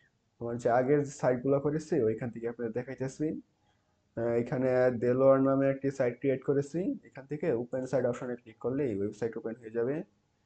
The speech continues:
তারপর এখান থেকে আপনারা অ্যাডমিন প্যানেল অ্যাক্সেস করতে পারবেন।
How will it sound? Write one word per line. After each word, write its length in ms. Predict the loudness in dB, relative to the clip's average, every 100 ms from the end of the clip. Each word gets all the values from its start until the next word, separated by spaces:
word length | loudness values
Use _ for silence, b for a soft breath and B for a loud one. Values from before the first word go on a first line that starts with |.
| _ _ _ _ _ _ _
তারপর 540 | 0 4 4 4 4 4
এখান 260 | 2 -2
থেকে 180 | -2 0
আপনারা 760 | -2 2 4 6 6 4 2 -6 _ -8
অ্যাডমিন 580 | 0 0 0 0 0 0 -2
প্যানেল 280 | -2 0 2
অ্যাক্সেস 360 | 0 -2 -14 -4
করতে 280 | -4 -2
পারবেন। 580 | 0 2 2 2 0 -4